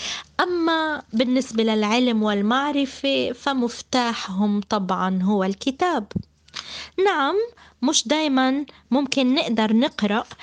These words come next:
لكن خلينا نعمل وقت قليل ولو قليل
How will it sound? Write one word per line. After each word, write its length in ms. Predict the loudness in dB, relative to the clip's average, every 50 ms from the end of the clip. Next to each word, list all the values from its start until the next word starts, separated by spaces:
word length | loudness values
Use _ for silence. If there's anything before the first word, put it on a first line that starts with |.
| -20 -20 -4 _
لكن 720 | 0 2 2 2 0 -2 -2 -2 -2 0 0 0 0 -2 -2
خلينا 840 | -4 -2 0 2 2 4 4 2 0 0 0 0 2 2 0 -2 -4 -6 -10 -16 -20 -14 -4 -2
نعمل 520 | 0 0 2 2 2 2 2 2 2 2
وقت 420 | 0 0 0 -2 -4 -4 -6 -10 -10 -4
قليل 520 | 0 2 2 2 2 2 2 0 0 -2 -2 -2
ولو 360 | 0 0 2 2 2 0 -2 -2
قليل 500 | -2 0 0 2 2 2 2 2 0 -2